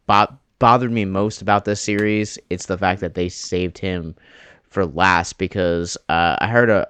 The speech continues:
friend, we were talking about this yesterday, it's like, you, you took, you know, like, you explained fairly well, and then you decided as your last-ditch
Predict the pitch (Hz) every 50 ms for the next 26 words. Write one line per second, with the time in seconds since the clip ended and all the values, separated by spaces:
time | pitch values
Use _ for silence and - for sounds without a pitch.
0 | - - - _ _ _ - - - 113 104 101 104 98 - - - - - _
1 | 95 95 98 - 110 101 98 98 95 87 95 92 - 101 95 - - 98 92 92
2 | 90 87 - - 90 87 82 - - _ _ - - - - - - _ _ _
3 | _ _ _ - 110 120 110 - - 135 120 - 101 104 127 - 143 117 120 131
4 | 127 123 113 107 95 85 107 107 104 - - 117 110 120 117 - - - - 202
5 | 214 202 180 139 123 123 120 _ _ _ - - - 160 160 165 135 123 107 95
6 | 110 120 117 107 101 98 95 - - 104 113 110 107 120 123 117 117 110 104 107
7 | 110 110 98 104 101 - - 117 107 107 107 107 98 - - _ - 101 104 104
8 | 98 98 98 98 90 98 101 104 110 104 - - 107 101 -